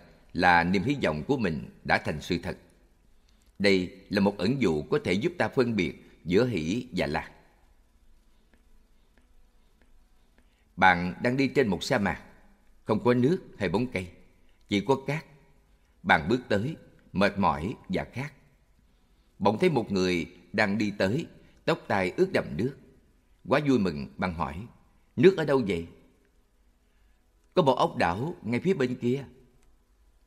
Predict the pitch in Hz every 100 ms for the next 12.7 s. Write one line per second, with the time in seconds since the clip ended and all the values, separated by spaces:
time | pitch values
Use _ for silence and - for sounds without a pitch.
0 | _ _ _ _ _ _ - 87 82 85
1 | - 135 160 101 - - 95 71 - -
2 | _ _ _ _ _ _ _ - 98 95
3 | 87 120 110 101 - - - 151 127 95
4 | 95 104 151 165 202 98 65 - 98 -
5 | _ _ _ _ - 104 107 104 131 156
6 | 208 101 76 64 - - - _ _ _
7 | 85 73 71 92 131 _ _ _ _ _
8 | _ _ _ _ 104 98 95 107 165 147
9 | 90 69 107 107 - - - 98 104 98
10 | 120 131 131 - - - _ - 90 71
11 | 82 123 - - _ _ - 117 85 78
12 | - - 101 85 95 -